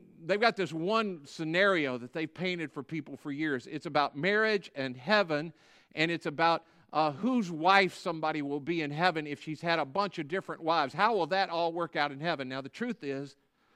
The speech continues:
they didn't really believe that there was an afterlife. And they're trying to trick Jesus into this to get him to, to act as if he doesn't believe there's an afterlife by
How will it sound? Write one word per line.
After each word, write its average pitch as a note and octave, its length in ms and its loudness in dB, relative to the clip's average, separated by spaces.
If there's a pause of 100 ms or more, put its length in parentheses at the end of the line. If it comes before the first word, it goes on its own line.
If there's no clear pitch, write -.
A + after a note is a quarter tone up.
(300)
they E3 160 6
didn't A3+ 200 2
really F3 200 0
believe E3+ 380 0
that F3+ 160 -4
there F#3 140 -4
was F#3+ 260 4
an D3 100 -8
afterlife. A#2+ 640 -10 (420)
And B2+ 100 -10
they're D#3+ 40 -2
trying C4 280 8
to G3 80 -2
trick A3 240 -2
Jesus F3+ 420 -4
into F3+ 300 -4
this D#3+ 240 -4 (240)
to D#3 100 -4
get F3+ 180 2
him G3 140 0
to, E3 220 -8 (140)
to - 180 -2
act F3+ 240 4
as D3+ 120 -4
if E3 160 -4
he B3+ 220 0
doesn't E3+ 340 2
believe C#3 220 -6
there's C#3 200 -6
an C#3+ 80 -12
afterlife C#3+ 540 0
by C#3 160 0